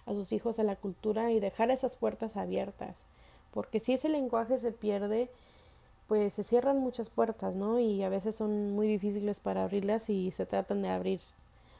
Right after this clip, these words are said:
después. Igual en mi caso, yo todavía no tengo una, una carrera completa,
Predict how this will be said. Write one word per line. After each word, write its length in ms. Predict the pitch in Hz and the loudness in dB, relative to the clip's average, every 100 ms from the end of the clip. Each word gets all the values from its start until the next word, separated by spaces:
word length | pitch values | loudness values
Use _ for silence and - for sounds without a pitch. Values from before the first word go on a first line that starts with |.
| - | -6
después. 640 | 196 180 - 190 175 - - - - - - - - - - - | -2 -2 0 0 0 -4 -20 -20 -20 -20 -20 -20 -20 -20 -20 -12
Igual 260 | - 214 226 | 2 6 8
en 140 | 233 | 8
mi 80 | 226 | 4
caso, 300 | 226 233 233 202 | 2 4 4 2
yo 160 | 202 214 | 2 0
todavía 320 | 220 294 285 | 4 4 6
no 160 | 269 262 | 6 4
tengo 380 | 247 233 233 240 | 2 2 4 4
una, 460 | 233 233 233 226 - | 2 2 0 0 0
una 220 | 220 233 | -2 0
carrera 480 | 226 202 202 220 220 | -2 0 2 2 0
completa, 580 | 208 - 196 - 240 | -2 0 0 2 -2